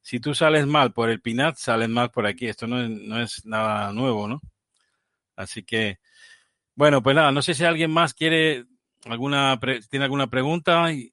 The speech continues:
bueno, si no, pues ya damos por finalizada la, la net de, de hoy. Espero que haya sido interesante para, para todos. Y, y decirle, le recordamos que el próximo net está,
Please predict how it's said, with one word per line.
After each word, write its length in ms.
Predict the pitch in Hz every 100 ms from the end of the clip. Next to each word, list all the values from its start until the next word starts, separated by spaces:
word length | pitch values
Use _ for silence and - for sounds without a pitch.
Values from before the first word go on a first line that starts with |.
| -
bueno, 240 | 120 110
si 140 | 98
no, 140 | 110 110
pues 180 | 113 107
ya 120 | 113
damos 280 | 110 117 -
por 160 | 110
finalizada 760 | - 107 104 98 113 107 104 101
la, 300 | 98 95 - _ _ -
la 100 | 101
net 220 | 107 104
de, 240 | 107 104
de 140 | 98 110
hoy. 260 | 120 123 _ _ _ _
Espero 280 | _ 104 110
que 80 | 110
haya 140 | 110
sido 200 | 101 113
interesante 680 | 104 104 101 - 117 113 -
para, 440 | 104 101 95 92 - - _ _
para 240 | 95 98
todos. 560 | 95 117 123 127 - - _ _ _ _ _ _ _ _
Y, 540 | 117 120 117 117 113 110 107 104 98 _ _ _ _ _
y 100 | - 110
decirle, 500 | 104 123 127 139 123
le 220 | 117 113
recordamos 580 | 110 - 110 120 131 117
que 120 | 120
el 100 | 104
próximo 580 | 113 120 - 127 123 120
net 380 | 127 139 - 110
está, 680 | 101 120 113 113 110 107